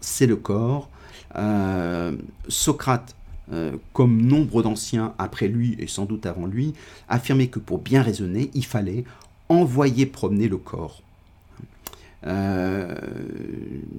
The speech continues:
donc c'est, euh, euh, tout simplement parce que le corps ne permet pas à l'esprit de donner ce qu'il a à donner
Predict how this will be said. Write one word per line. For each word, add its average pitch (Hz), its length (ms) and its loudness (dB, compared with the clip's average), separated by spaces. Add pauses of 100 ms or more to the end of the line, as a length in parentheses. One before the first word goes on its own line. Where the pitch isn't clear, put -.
(260)
donc 110 260 0
c'est, - 480 0
euh, 92 540 0 (920)
euh, - 380 -12
tout - 100 -10
simplement 110 360 0
parce 113 180 -4
que - 80 -2
le 95 100 0
corps 135 500 2 (120)
ne 101 240 0
permet 127 300 0
pas 117 120 -4
à - 20 -2
l'esprit 95 400 -4
de 104 100 -2
donner 95 260 -2
ce - 140 -6
qu'il 95 180 -8
a 92 60 -6
à 82 60 -8
donner 85 380 -4